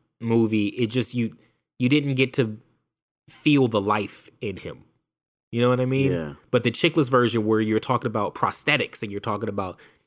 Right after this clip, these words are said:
Speaker 1: makeup and things being applied to the, to the actual person, I think that added some weight to it.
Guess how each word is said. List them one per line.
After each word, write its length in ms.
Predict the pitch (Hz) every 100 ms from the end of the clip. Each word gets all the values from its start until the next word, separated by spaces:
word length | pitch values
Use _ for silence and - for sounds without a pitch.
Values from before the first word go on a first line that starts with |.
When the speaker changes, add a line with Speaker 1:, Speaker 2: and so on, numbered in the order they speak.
| -
Speaker 1:
makeup 560 | 127 151 147 123 104 104
and 140 | 101
things 280 | - 131 113
being 160 | 117 95
applied 420 | 82 120 123 117
to 60 | 107
the, 220 | 98 90 _ _
to 80 | 120
the 80 | 104
actual 340 | 98 - 98
person, 480 | - 185 175 107 85 _ - - - -
I 80 | 123
think 300 | 123 147 127
that 260 | 131 117 - _ _ _ _ _ -
added 380 | 131 135 120
some 220 | 110 117 98
weight 280 | 107 - -
to 180 | 90
it. 100 | 71